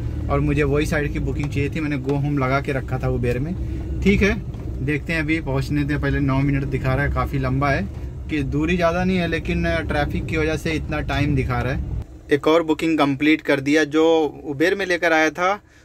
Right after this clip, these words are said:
गोरेगांव से साउथ मुंबई के लिए, फोर्ट के लिए, कुलाबा के लिए। और देखो, इसमें, अ, सौ रुपये toll include है। इसमें देखो, छः सौ अस्सी plus व-, एक सौ पाँच,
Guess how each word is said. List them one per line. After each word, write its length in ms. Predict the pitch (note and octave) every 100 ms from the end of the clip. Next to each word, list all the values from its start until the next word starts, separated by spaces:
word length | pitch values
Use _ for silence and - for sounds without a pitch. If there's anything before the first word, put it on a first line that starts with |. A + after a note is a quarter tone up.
| _ B2+
गोरेगांव 540 | C3+ D3 D#3 D3+ D3+
से 160 | E3 D#3
साउथ 260 | D3 C#3+ C#3+
मुंबई 320 | C#3+ C#3 C3+
के 140 | C3+
लिए, 260 | C3 B2+ D3 - - - - -
फोर्ट 280 | D3+ D#3+
के 100 | D#3+
लिए, 160 | D3+ D3+
कुलाबा 380 | C#3+ C3+ C3 C#3
के 120 | C#3
लिए। 200 | C3 D3
और 180 | C3 B2+
देखो, 260 | C3+ E3
इसमें, 500 | D#3 D#3+ E3 F3+ F#3
अ, 220 | C#3 C#3 C3+
सौ 320 | - D3+ E3
रुपये 240 | E3 E3+
toll 380 | E3 - D3+ E3+
include 400 | D3+ C3+ C3 B2
है। 160 | B2+ - - - - - - - - - - - - - - - - - - - - - - -
इसमें 240 | C3 D#3 D#3+
देखो, 160 | E3+
छः 340 | E3+ - D3 D3
सौ 220 | - E3
अस्सी 340 | D3 - F3
plus 440 | E3 D3 D#3 D3 D#3
व-, 200 | C#3 C#3+
एक 240 | C#3 C3+
सौ 240 | - D#3+
पाँच, 540 | D3 - C#3 C#3 -